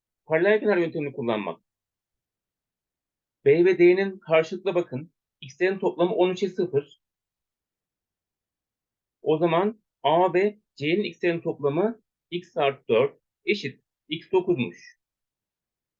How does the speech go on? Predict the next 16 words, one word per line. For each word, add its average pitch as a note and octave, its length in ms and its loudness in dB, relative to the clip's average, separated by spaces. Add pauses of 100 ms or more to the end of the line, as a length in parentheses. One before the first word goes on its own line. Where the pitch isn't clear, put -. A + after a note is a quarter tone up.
Gelelim G3 480 2 (300)
Y'sini G3 420 2
bulmaya. C#3 460 2 (360)
B'lerin F3 380 4
Y'leri, F3+ 560 4
B D#3+ 240 2
ve F3 120 2
D'nin F3+ 200 0
Y'lerinin F3 320 0
toplamı D#3 520 -10 (800)
üç D#3 200 -8
artı E3 320 2
on D#3+ 200 -2
iki, C#3+ 680 -4 (1300)
A'nınki E3+ 520 0
Y, D3+ 480 0